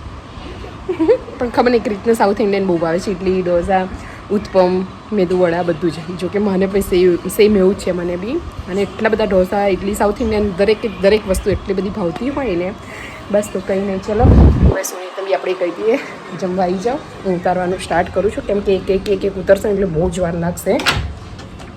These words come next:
દેખો, અહીંયા સુનિત એમનું ઓફિસનું કામ કરી રહ્યા છે. શું સુનિત, શું ચાલી રહ્યું છે?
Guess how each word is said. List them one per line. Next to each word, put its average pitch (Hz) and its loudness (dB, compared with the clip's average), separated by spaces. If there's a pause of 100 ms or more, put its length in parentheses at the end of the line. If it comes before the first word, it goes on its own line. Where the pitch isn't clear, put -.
(380)
દેખો, - -12
અહીંયા 190 -4
સુનિત 175 -4
એમનું 185 -2
ઓફિસનું 180 -4
કામ 185 0
કરી 190 -4
રહ્યા 208 0
છે. 226 0 (280)
શું 233 -2
સુનિત, 202 -2
શું 233 -6
ચાલી 196 0
રહ્યું 196 0
છે? 214 2